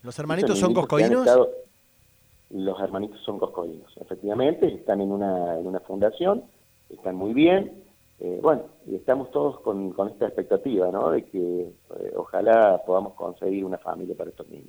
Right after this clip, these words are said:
Speaker 1: ¿A dónde hay que comunicarse si alguno de nuestros oyentes conoce, está interesado, puede, tiene las características, necesidad, todo lo que fuere para, para poder, eh, adoptarlos? ¿A dónde hay que comunicarse?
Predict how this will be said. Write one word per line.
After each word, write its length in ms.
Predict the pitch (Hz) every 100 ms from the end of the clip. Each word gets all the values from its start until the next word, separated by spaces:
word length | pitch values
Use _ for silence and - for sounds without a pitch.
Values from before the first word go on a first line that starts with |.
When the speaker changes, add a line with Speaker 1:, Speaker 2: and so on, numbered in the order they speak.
| -
Speaker 1:
¿A 100 | 160
dónde 280 | 196 240 226
hay 60 |
que 120 | 214 196
comunicarse 640 | 185 180 170 202 214 208
si 140 | -
alguno 260 | 160 180 185
de 60 | 165
nuestros 320 | 151 151 160
oyentes 440 | 156 180 185 175
conoce, 520 | - 156 170 175 -
está 180 | 156 156
interesado, 720 | 160 147 147 139 165 165 165
puede, 600 | 156 160 170 170 165 160 147
tiene 280 | 147 151
las 160 | 143 131
características, 720 | 139 135 143 147 147 143 131
necesidad, 540 | 127 113 - 147 151
todo 220 | - 151 143
lo 120 | 131
que 160 | 135
fuere 420 | 120 139 147 156 151
para, 420 | 135 127 123 113
para 220 | 120 117
poder, 320 | 110 120 131 127
eh, 140 | 123
adoptarlos? 600 | 113 117 113 156 170 -
¿A 40 | 139
dónde 220 | 147 143
hay 40 |
que 100 | 123
comunicarse? 600 | 120 120 117 113 - 101